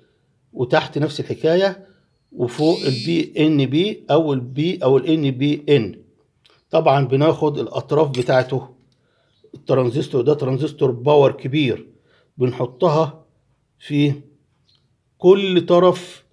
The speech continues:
طرف القاعدة في ال B، وطرف الأميتر في الأميتر اللي هو ال E، وطرف المجمع بنحطه في ال C، وبنقيس، وبنقيس بيه.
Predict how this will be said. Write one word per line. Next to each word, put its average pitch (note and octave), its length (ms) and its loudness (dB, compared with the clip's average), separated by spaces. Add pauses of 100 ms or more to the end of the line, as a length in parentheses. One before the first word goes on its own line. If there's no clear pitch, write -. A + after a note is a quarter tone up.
(360)
طرف D#3+ 280 2
القاعدة D3 640 -2 (120)
في - 140 -8
ال B2+ 180 -6
B، C#3+ 340 -4 (340)
وطرف C#3+ 640 -2 (220)
الأميتر C#3+ 840 -2 (400)
في - 160 -10
الأميتر C#3 520 0
اللي B2 120 0
هو D3 120 4
ال C3 360 -2
E، G#2+ 40 -12 (400)
وطرف C#3+ 680 -2 (800)
المجمع C3+ 840 0 (1200)
بنحطه C3+ 480 -2
في - 100 -6
ال B2+ 420 -6
C، - 60 -18 (1000)
وبنقيس، D#3+ 840 -2
وبنقيس C#3 580 2
بيه. A#2+ 280 -4